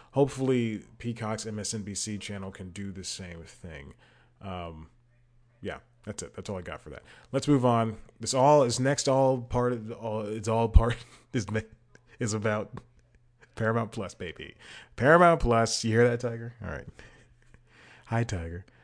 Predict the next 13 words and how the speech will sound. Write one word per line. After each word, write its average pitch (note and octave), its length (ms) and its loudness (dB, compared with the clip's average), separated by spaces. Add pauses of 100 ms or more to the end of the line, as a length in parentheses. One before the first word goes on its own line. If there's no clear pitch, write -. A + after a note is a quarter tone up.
(240)
Like, A2+ 300 0
um, A2 480 2 (560)
M C3 180 -2
J F#2+ 220 -6
from F#2 260 -10
the F#2 100 -6
original F#2+ 360 -6
Spider-Man F2+ 420 -16
trilogy. - 320 -20 (1500)
The A2 120 0
best C3 460 6
Spider-Man G2+ 520 -2
trilogy. G2 480 -8